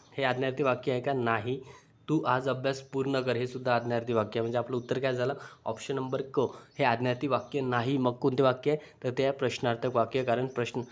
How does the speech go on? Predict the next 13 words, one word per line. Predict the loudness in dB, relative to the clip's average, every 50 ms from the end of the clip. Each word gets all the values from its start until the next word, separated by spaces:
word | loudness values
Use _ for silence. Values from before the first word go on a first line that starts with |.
| -16 -20 -20 -20 _ _
वाक्याच्या | 0 0 0 2 0 0 0 2
शेवटी | 4 4 4 4 4 0
प्रश्नार्थक | 2 4 2 0 2 2 2 2 2 2 -2 -2 0
क्वेश्चन | 0 -2 2 2 2 4
मार्क | 4 2 2 4
आलेला | 2 2 2 2 -2 -4 -4
आहे. | -6 -6 -6
ठीक | -6 -4 -2 -2
आहे, | -2 -2 -6 -14 _ _ _ _ _ _ _ -20 _ _ _ _ _ -20 -20 _ -20 _ -20 _ _ _ _ _ _ _ -20 _ -20 -20 -20 _ _ _ _ _ _ _ _ _ _ _ _ -20 _ _ _ _ _ _ _ _ -2
त्यानंतरचा | 0 0 2 2 0 0 -2 -2 -2 -2
प्रश्न | -2 -2 -4 -6 -6 -8 -8
आहे, | -8 -10 -12 -20 -20 _ -20 _ -20 -20 _ _ _ -20 _ _ _ _ _ _ _ _ -20 -20 -20 -20 -20 _ _ _ _ -20 _ -18
हरी | -2 2 2 2 4 2 0 -2 -4